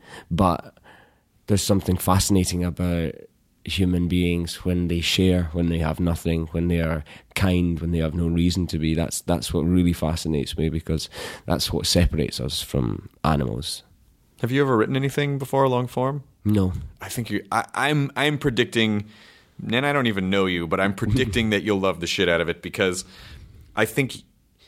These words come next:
Speaker 2: you know, you may not even know how you actually feel about a situation until you write about it
Speaker 1: Mm.
Speaker 2: and then stand back and go, "I had no idea I felt this way about
Speaker 1: Absolutely.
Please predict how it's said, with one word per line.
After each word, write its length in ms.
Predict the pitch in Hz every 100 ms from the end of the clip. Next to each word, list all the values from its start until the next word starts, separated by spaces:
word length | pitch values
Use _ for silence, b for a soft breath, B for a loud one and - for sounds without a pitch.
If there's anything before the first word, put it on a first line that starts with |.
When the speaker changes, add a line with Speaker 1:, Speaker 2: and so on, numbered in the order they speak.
| b _ _ _ _
Speaker 2:
you 200 | - 131
know, 160 | 127
you 200 | 120 127
may 80 | 214
not 120 | 220
even 280 | 175 127 113
know 200 | 117 127
how 120 | 120
you 180 | 117 110
actually 300 | 113 - 101
feel 360 | - - 135 113
about 220 | 92 92
a 40 |
situation 760 | 87 95 - 90 87 - 92 90 -
until 400 | 117 110 151 143
you 180 | 127
write 220 | 113 113 147
about 300 | 104 98 95
it 180 | -
Speaker 1:
Mm. 100 | 117
Speaker 2:
and 160 | 123 120
then 180 | 131 131
stand 340 | - 131 120
back 260 | 113 123 123
and 100 | 113
go, 200 | 110 -
"I 60 | 143
had 100 | 135
no 300 | 110 117 117
idea 320 | 110 104 117
I 60 | 98
felt 260 | 107 101
this 160 | 110 -
way 240 | 104 101
about 200 | 98 95
Speaker 1:
Absolutely. 460 | 95 92 120 104